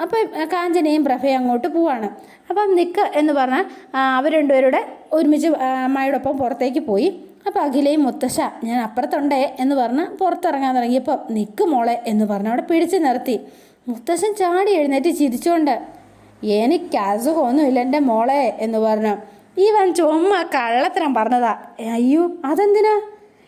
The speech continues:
"ഇന്ന് അർജുൻ്റെയും മീനുവിൻ്റെയും ആദ്യ രാത്രിയാണ്. അവിടെ കാഞ്ചനയും പ്രഭയും നിന്നാൽ ഒരു കാരണവശാലും അത് നടക്കില്ല." "അപ്പം അവരെ ഒഴിവാക്കാൻ വേണ്ടി നമ്പർ ഇറക്കിയതല്ലേ?" "അതെ,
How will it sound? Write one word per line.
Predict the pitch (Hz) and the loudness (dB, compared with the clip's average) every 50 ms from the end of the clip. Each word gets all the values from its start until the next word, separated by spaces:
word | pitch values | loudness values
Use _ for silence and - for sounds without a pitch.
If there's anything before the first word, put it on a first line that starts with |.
| _ _ | _ _
"ഇന്ന് | 226 262 277 294 269 | 0 2 2 2 2
അർജുൻ്റെയും | 233 214 208 220 208 254 262 247 240 254 269 262 | 2 0 -2 0 0 0 0 2 2 2 2 2
മീനുവിൻ്റെയും | 247 226 220 226 247 262 226 214 196 196 202 254 285 | 2 2 2 0 0 0 0 0 2 2 2 2 2
ആദ്യ | 214 196 208 247 254 349 | 2 2 0 2 2 2
രാത്രിയാണ്. | 302 247 220 226 247 285 285 247 220 208 175 - - - - - - - - _ - | 2 2 0 0 0 0 2 2 0 -2 -6 -8 -14 -20 -20 -20 -20 -20 -20 _ -4
അവിടെ | 240 269 262 262 262 | -4 -2 0 0 -2
കാഞ്ചനയും | 285 294 - 302 294 320 349 392 370 370 302 262 254 294 294 | -2 -2 -2 -2 0 0 0 2 2 2 2 2 2 2 2
പ്രഭയും | 285 240 214 208 220 233 247 294 294 | 2 2 0 2 2 2 2 2 2
നിന്നാൽ | 262 220 220 220 226 220 220 226 240 240 202 - - - - - - - | 2 0 0 0 0 0 0 0 0 0 0 -4 -8 -16 -20 -16 -8 -2
ഒരു | 269 339 403 494 554 554 - | 2 2 4 4 4 2 2
കാരണവശാലും | 330 254 240 240 247 240 240 247 254 254 220 220 220 240 247 277 294 294 | 0 0 0 2 2 0 0 2 0 0 2 2 2 2 0 0 0 -2
അത് | 240 247 294 294 | -2 0 0 0
നടക്കില്ല." | 277 233 226 240 240 - 330 285 262 214 185 - - - - - _ _ _ _ _ _ _ _ - | 0 0 0 -2 0 0 0 0 2 0 -2 -6 -10 -18 -20 -20 _ _ _ _ _ _ _ _ -18
"അപ്പം | 185 - - - 220 | -18 -16 -10 -6 -6
അവരെ | 208 202 190 202 240 | -4 -4 -2 0 0
ഒഴിവാക്കാൻ | 254 247 214 190 190 202 208 214 220 233 226 - 285 285 | 0 0 2 2 2 2 2 2 0 -2 0 0 0 2
വേണ്ടി | 294 294 277 311 311 | 2 2 2 2 2
നമ്പർ | 285 262 214 185 185 196 208 269 | 2 0 0 -2 -4 -2 0 0
ഇറക്കിയതല്ലേ?" | 302 285 285 294 339 311 277 254 240 247 262 262 247 196 - - - - - - - _ | 0 0 0 0 2 2 2 2 2 2 2 2 2 0 -2 -6 -14 -20 -20 -20 -14 _
"അതെ, | - 269 269 330 294 294 294 - | -6 -2 -2 0 -2 -2 -4 -6